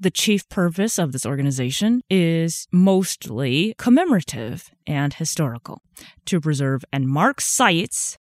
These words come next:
to gather historical records and other material, to celebrate historic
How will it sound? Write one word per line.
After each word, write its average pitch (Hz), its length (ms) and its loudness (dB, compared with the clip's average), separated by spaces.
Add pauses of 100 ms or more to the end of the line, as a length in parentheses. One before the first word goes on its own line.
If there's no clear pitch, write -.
(100)
to 208 120 0
gather 143 400 0
historical 120 540 -4
records 240 400 -2
and 190 120 0
other 349 160 0
material, 254 880 -2 (840)
to 208 100 2
celebrate 220 680 2
historic 185 640 0